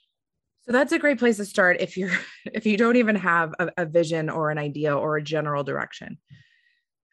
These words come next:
So you've got a goal, but you don't know how you're going to achieve it.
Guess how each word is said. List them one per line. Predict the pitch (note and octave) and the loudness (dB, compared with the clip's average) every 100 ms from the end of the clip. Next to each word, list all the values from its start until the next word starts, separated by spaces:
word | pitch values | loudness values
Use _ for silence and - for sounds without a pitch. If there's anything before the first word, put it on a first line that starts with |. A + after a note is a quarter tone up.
| _ _ _ - | _ _ _ -4
So | G3+ | 0
you've | F#3+ | 2
got | G#3+ G#3+ | 4 4
a | G#3+ | 2
goal, | F3 C3+ D3 D3+ _ _ _ _ _ _ _ _ _ - - | 2 0 -2 -12 _ _ _ _ _ _ _ _ _ -20 -10
but | D#3 F#3+ - _ _ | -2 -2 -2 _ _
you | F3 | -6
don't | F3 G3+ G#3+ G3+ | 0 2 2 2
know | F#3+ F#3 F3 E3+ E3 F3 _ _ _ _ _ _ _ _ _ _ _ _ _ - | 2 4 4 4 2 -2 _ _ _ _ _ _ _ _ _ _ _ _ _ -14
how | - F#3+ | -4 0
you're | F#3+ F#3+ | 2 2
going | F3+ E3+ | 0 -4
to | D#3+ F3 | -4 -4
achieve | D#3+ - D3 C3+ | -4 -6 -10 -10
it. | - - | -14 -18